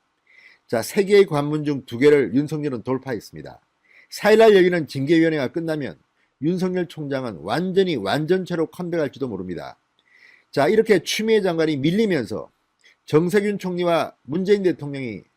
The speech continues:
독대하고 다음날 추미애 장관을 불러 정세균 총리와 독대하고 추미애 장관은 청와대에 들어가 문재인 대통령과 독대합니다.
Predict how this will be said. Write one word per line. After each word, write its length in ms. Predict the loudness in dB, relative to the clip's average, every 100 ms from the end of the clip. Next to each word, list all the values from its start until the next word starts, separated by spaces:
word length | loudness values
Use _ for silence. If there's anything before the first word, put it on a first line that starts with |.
| _ -2
독대하고 560 | -2 -2 -4 -4 -14 _ _ _ _ _ 2
다음날 500 | 2 4 0 -4 -10 _ _ _ _ _ _
추미애 380 | -4 2 4 4
장관을 460 | 2 0 0 -2 -2
불러 420 | 2 2 0 -6 _
정세균 640 | -6 -4 -2 -2 -4 -6
총리와 460 | -10 -8 -6 -6 -6
독대하고 560 | -8 -6 -6 -6 -14 _ _ _ _ _ _
추미애 280 | -4 4 6
장관은 380 | 6 2 -2 -6
청와대에 380 | -6 -2 0 0
들어가 320 | 0 0 -2
문재인 360 | -2 -4 -4 -2
대통령과 460 | -6 -8 -10 -8
독대합니다. 640 | -8 -8 -8 -10 -12 -18